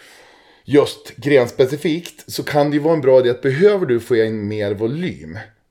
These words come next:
Vi var ju in, pratade om det här med zon två och så vidare. Då kan ju någonting som en, vi säger en assault bike eller någonting,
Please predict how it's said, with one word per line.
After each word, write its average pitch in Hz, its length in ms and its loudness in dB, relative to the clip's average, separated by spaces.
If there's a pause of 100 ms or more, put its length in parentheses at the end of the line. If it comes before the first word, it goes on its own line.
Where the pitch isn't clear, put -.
(140)
Vi 120 100 -2
var 120 120 2
ju 120 80 2
in, 117 100 -4
pratade 117 280 2
om 110 100 -2
det 107 80 -2
här 104 60 -2
med 104 100 -6
zon 107 260 -8
två 147 300 -4
och 127 100 2
så - 80 -12
vidare. 78 320 -8
Då 113 120 -2
kan 190 240 2
ju 196 80 0
någonting 120 640 -4
som 104 200 -4
en, 101 220 -6 (340)
vi 107 120 -8
säger 92 320 -4
en 95 100 -8
assault 131 840 0
bike 107 440 -2
eller 101 160 -6
någonting, 92 600 -8